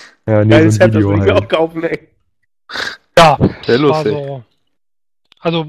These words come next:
Speaker 3: ist ein geiles Spiel, auf jeden Fall. Also, die ersten zwei Teile. Dritte auch, äh... aber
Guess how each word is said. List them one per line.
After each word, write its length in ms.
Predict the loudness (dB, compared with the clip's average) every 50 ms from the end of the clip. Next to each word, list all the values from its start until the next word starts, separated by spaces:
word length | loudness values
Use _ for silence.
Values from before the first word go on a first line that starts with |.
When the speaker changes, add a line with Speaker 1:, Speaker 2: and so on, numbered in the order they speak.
| -10 -14 -16
Speaker 3:
ist 200 | -14 -14 -12 -12
ein 140 | -14 -14 -14 _ -2 2
geiles 240 | 2 2 2 0 -4
Spiel, 360 | -12 -14 -14 -12 -12 -12 -12
auf 140 | -14 -14 -12
jeden 180 | -12 -12 -12
Fall. 320 | -8 -8 -8 -8 -8 -10 -16 _ _ _ _ _ _ _ _ _
Also, 160 | -10 -8 -8 -6
die 100 | -6 -4
ersten 300 | -6 -6 -8 -10 -14 -12
zwei 180 | -6 -6 -4
Teile. 400 | -2 0 0 0 -2 -4 -8 -12 _ _ _ _ _ -14
Dritte 280 | -12 -8 -2 -2 0
auch, 320 | 0 0 0 -2 -2 -6 -10 -18 -18 -16 -14 -12 -12 -14
äh... 40 | -14 _ _ _ _ _ _ _ _ _ _ _ _ _ _
aber 400 | 0 2 4 4 4 2 0 -6